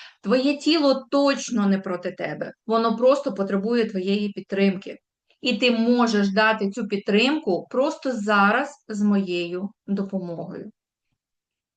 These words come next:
Основні симптоми, які, е,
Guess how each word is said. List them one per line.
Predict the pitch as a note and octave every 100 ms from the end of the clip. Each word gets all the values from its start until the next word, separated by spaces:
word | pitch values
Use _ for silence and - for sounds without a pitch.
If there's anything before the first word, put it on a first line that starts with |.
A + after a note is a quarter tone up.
| _ _ _
Основні | A#3 A#3 B3+ C4+ D#4+
симптоми, | C#4 A#3+ - D4 E4+ D#4 G#3+ G3
які, | G#3+ A3+ A#3 - B3 C#4 A#3+
е, | F#3+